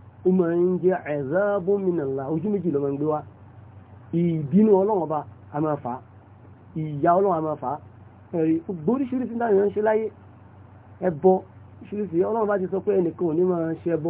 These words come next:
kọ́kàn rẹ̀ ó balẹ̀. Ẹ̀rí, ẹ ní ṣe ẹbọ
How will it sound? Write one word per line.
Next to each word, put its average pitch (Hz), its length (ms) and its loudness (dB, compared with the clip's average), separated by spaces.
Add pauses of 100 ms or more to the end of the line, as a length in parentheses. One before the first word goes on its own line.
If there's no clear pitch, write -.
kọ́kàn 156 300 -4
rẹ̀ 143 100 0
ó 143 40 0
balẹ̀. 139 340 -6 (920)
Ẹ̀rí, 139 260 -2 (1080)
ẹ 151 220 2
ní 160 180 2 (120)
ṣe 156 100 2
ẹbọ 143 240 2